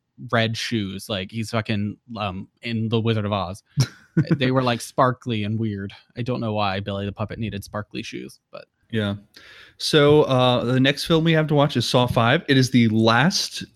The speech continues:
Speaker 2: film on disc two of the Saw Blu-ray collection, which
Speaker 1: Correct.
Speaker 2: w-, we have been living on this de-,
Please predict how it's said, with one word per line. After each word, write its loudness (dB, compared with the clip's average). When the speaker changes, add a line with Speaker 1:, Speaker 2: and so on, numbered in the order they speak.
Speaker 2:
film 4
on 4
disc 0
two 4
of 2
the 6
Saw 4
Blu-ray 4
collection, 2
which 4
Speaker 1:
Correct. -4
Speaker 2:
w-, -6
we 6
have 6
been 8
living 8
on 6
this 4
de-, 0